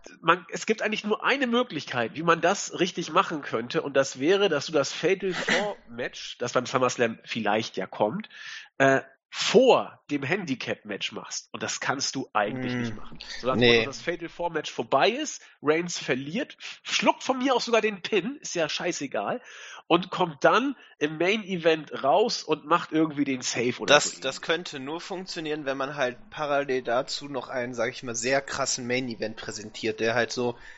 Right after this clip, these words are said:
Speaker 2: wirklich, wenn jetzt beispielsweise Kurt Angle, äh, in den Ring steigen
Speaker 1: Ach,
Speaker 2: würde.
Speaker 1: natürlich.
Speaker 2: Ne?
Speaker 1: Cena
Speaker 2: Das
Speaker 1: gegen, äh, Mahal.
Speaker 2: Genau.
Speaker 1: Boah,
Speaker 2: Nee.
Speaker 1: da ist er. Doch, natürlich. Ich meine das vollkommen ernst.
Speaker 2: <laughs> Na.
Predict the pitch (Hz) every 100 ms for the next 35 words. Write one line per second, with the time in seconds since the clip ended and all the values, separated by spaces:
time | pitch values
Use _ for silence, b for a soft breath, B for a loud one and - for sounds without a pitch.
0 | B 135 143 143 139 135 131 127 127 135
1 | 120 117 120 135 - 131 123 117 92 110
2 | 104 110 110 107 113 117 - 190 247 247
3 | - 262 - 285 247 220 - - 127 165
4 | 277 269 175 220 - 220 233 220 208 190
5 | 196 196 175 151 113 117 _ _ 339 330
6 | 285 90 135 151 156 165 160 160 - 226
7 | - 302 339 233 302 - 247 277 220 277
8 | 302 240 - 339 285 302 320 240 170 165